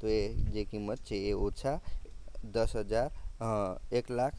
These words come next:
તેર હજાર, અ, એક લાખ અને એક હજાર ત્રણસો છોતેર જે કિંમત આપણને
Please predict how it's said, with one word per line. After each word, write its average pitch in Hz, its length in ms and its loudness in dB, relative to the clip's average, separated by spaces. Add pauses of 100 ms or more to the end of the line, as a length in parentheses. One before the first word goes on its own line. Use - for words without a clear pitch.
(140)
તેર 110 200 2
હજાર, 107 300 -4 (160)
અ, 107 460 0 (540)
એક 139 200 2
લાખ 98 280 4
અને 107 400 -2 (340)
એક 113 160 -2
હજાર 101 200 0
ત્રણસો 107 360 -6
છોતેર 120 420 -4
જે 104 180 -2
કિંમત 101 300 -4
આપણને 113 380 -6